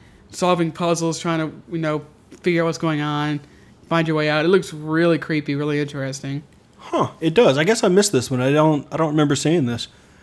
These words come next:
Speaker 1: Yeah, I
Speaker 2: So
Speaker 1: think, it, I mean, in the last few years, I've gotten really into survival horror, and I actually really wanna check this out now.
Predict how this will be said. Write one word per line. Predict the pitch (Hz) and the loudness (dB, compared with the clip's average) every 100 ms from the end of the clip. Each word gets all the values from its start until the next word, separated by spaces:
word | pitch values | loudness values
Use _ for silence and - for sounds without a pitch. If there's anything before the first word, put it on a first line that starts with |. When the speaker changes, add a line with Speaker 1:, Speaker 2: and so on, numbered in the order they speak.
| _ | _
Speaker 1:
Yeah, | 160 190 170 | -2 2 2
I | |
Speaker 2:
So | - | 2
Speaker 1:
think, | 208 | 0
it, | 170 - | 0 -2
I | 175 | 0
mean, | 170 165 - - | 2 0 -2 -6
in | 180 | -2
the | 175 | 2
last | 170 175 170 | 2 2 0
few | |
years, | 165 160 | -2 -2
I've | 156 | -2
gotten | 156 147 | -2 -2
really | 156 151 | -4 -4
into | 143 | -4
survival | 151 147 147 | -6 -4 -4
horror, | 135 143 143 | -4 -4 -4
and | 135 | -4
I | 143 139 - - - - | -6 -8 -14 -20 -20 -8
actually | 170 190 - | -2 -2 -2
really | 151 165 | 0 0
wanna | 160 143 | 0 0
check | 165 151 | -4 -4
this | 139 | -4
out | 156 170 | -2 -2
now. | 143 131 139 | -4 -6 -10